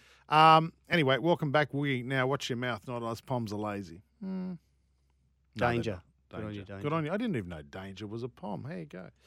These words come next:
Speaker 2: Mm.
Speaker 1: Uh, you wanna get involved? Oh four five seven, seven three six, seven three six or
Speaker 2: Shall we call
Speaker 1: one three hundred.
Speaker 2: him Danger from now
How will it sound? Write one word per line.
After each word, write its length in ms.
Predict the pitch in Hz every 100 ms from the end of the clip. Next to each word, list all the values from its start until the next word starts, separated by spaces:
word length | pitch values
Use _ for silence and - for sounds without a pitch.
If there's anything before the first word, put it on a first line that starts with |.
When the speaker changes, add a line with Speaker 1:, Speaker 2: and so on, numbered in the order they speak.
| 127
Speaker 2:
Mm. 160 | 135 110 - -
Speaker 1:
Uh, 80 | 160
you 60 | 170
wanna 120 | 196
get 140 | 180
involved? 340 | 147 165 170 -
Oh 160 | 175
four 220 | - 175 147
five 280 | 170 147
seven, 360 | - 160 147 135
seven 320 | - 160 151
three 200 | - 135
six, 300 | 117 151 135 -
seven 260 | 151 139
three 220 | - 135 120
six 260 | 147 -
or 80 | 139
Speaker 2:
Shall 0 |
we 0 |
call 40 |
Speaker 1:
one 140 | 147 165
three 220 | 180 143
hundred. 240 | 135 226
Speaker 2:
him 160 | 220 143 110
Danger 640 | 120 123 127 127 175 180 _ 139
from 100 | 139
now 300 | 135 147